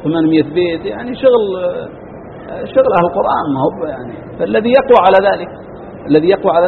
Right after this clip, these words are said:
ذلك هذه نعمة، ولهذا يقول شيخ الإسلام: "الذي يعلم قراءتين خير ممن الذي يعلم قراءة، والذي يعلم ثلاث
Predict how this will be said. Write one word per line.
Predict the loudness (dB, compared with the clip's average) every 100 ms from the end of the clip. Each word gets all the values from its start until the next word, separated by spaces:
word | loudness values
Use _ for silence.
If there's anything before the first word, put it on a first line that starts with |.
| 0
ذلك | -2 -4
هذه | -4
نعمة، | -4 -8 -4 0
ولهذا | 0 0
يقول | -2 -4 -6
شيخ | -4
الإسلام: | -4 -2 -2 -2 -8 -14 -16 -2 2
"الذي | 4 4 4
يعلم | 4 2 4
قراءتين | 4 4 2 0 -2 -6 2
خير | 4 4
ممن | 0 -4
الذي | -2 -2 2
يعلم | 0 0 -4 -2
قراءة، | -2 -4 -10 -18 -18 -8
والذي | 0 2 4 2
يعلم | 2 0
ثلاث | 2 4 4